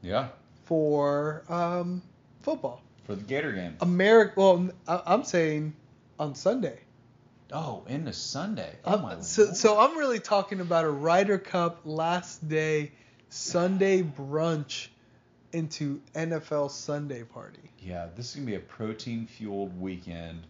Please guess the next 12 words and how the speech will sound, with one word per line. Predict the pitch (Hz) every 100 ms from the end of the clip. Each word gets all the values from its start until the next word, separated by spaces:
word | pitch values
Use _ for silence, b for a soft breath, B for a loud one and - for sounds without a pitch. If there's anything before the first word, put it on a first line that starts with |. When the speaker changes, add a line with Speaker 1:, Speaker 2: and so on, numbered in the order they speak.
| _ -
Speaker 2:
Right, | 170 170 165
because | 208 226 220 196 - - -
whatever | 226 196 202 240 254
happens | 214 208 208 190 175
Saturday | - 170 170 160 151 139 143 -
at | 147
the | 147
U | 147 156 156
F | 147
Kentucky | 147 131 151 143 143
game, | 127 117 113 117 - b b b b _ _ _ _ _ _ _ _ _ _
right, | 160 156 147